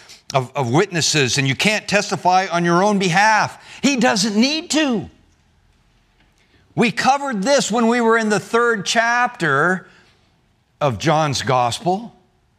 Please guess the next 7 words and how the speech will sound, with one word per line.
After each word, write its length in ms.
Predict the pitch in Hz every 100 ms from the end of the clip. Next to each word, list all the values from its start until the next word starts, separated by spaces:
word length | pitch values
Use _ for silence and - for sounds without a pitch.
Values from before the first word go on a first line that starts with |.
| _ _ _ _ _ _ _ -
when 200 | 180 160
Jesus 360 | 220 214 220
said, 220 | - 220
"The 80 | 190
witnesses 640 | 208 294 302 262 - - 226
are 120 | 220
there." 680 | 226 277 294 233 127 -